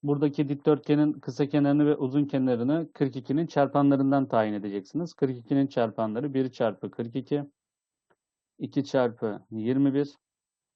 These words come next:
üç çarpı on dört,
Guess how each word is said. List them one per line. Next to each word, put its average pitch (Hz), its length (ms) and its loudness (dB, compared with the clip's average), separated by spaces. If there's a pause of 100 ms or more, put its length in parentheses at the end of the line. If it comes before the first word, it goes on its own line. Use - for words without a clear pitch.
(1500)
üç 139 220 -2
çarpı 131 580 -2 (720)
on 131 280 2
dört, 139 360 -2